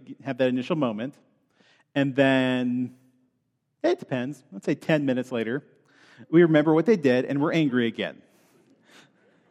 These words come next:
Or maybe it's a year later and we're still somewhat remembering what they've done. That happens. It happens to me. Um, for me,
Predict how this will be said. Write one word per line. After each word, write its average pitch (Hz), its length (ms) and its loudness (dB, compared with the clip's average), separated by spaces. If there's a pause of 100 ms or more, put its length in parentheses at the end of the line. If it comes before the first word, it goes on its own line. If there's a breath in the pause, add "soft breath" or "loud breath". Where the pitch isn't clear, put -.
(2500 soft breath)
Or 139 220 2
maybe 143 260 2
it's 139 120 -2
a 135 40 0
year 190 200 2
later 107 300 -2
and 113 140 -10
we're 131 120 -4
still 131 340 -4 (220)
somewhat 123 240 -4
remembering 123 420 -4
what 107 140 -14
they've 113 140 -6
done. 123 240 -4 (800)
That 156 160 -2
happens. 143 340 -4 (1080)
It 110 80 -20 (140)
happens 131 340 -8
to 110 80 -12
me. 135 220 -6 (600 soft breath)
Um, 139 460 2 (1400)
for 139 100 2
me, 127 720 0